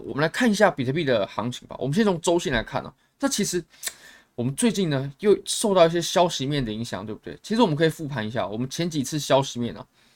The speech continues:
我们从周线来看呢，它特别明显。大家还记不记得当时在这里发生了什么消息呢？当时在这个位置的时候啊，我们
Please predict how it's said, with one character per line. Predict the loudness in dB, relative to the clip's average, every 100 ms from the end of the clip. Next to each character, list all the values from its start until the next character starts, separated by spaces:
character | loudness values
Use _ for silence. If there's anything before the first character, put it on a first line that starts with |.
| -20 -20 -20 _ _
我 | -4
们 | 0
从 | 0 0
周 | 2 2
线 | 0
来 | -2
看 | -2 -6
呢， | -8 -10
它 | -2 -2
特 | 0 0
别 | 0
明 | -2 -4
显。 | -8 -12 -16 _ _ _ _ _
大 | 4
家 | 4
还 | 4
记 | 0
不 | -6
记 | -2
得 | -2
当 | 0 2 2
时 | 2
在 | 0
这 | 0 -4
里 | -6
发 | -2 0 2
生 | -2
了 |
什 | -6
么 | -8
消 | -2 -2
息 | -2 -10
呢？ | -20 _ _ _ _ _ _ _ _ _ _ _ _ _
当 | 0
时 | 4
在 | 4
这 | 2
个 | 0
位 | 2 0
置 | -2 -10
的 | -10
时 | -10
候 | -6 -6
啊， | -6 -12 _ _ _
我 | -4
们 | 0 0 -2 -8